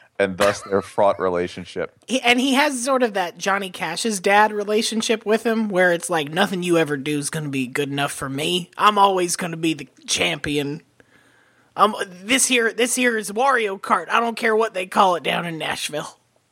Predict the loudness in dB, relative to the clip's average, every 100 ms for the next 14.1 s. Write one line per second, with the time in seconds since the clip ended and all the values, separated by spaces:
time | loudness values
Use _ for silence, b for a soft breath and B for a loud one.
0 | -10 -8 -6 -4 -2 -2 -4 -2 -2 0
1 | 0 0 -2 -2 -2 -4 -10 -20 -2 B
2 | B B 2 4 2 0 0 4 2 4
3 | 2 0 -4 -8 -2 0 2 2 2 2
4 | 0 -6 -6 -4 2 2 4 0 2 2
5 | 2 0 -2 _ _ _ _ 0 0 2
6 | 2 2 2 0 0 0 0 4 6 6
7 | 4 2 -10 _ -14 0 4 6 6 4
8 | 2 -4 -20 -16 0 2 4 4 6 6
9 | 2 2 2 4 4 4 2 0 0 -2
10 | 0 2 2 0 -2 4 2 2 -4 2
11 | 2 2 B B B 4 4 2 -4 -4
12 | -4 -2 -4 -4 -2 0 2 4 4 4
13 | 2 2 2 2 2 2 4 0 4 2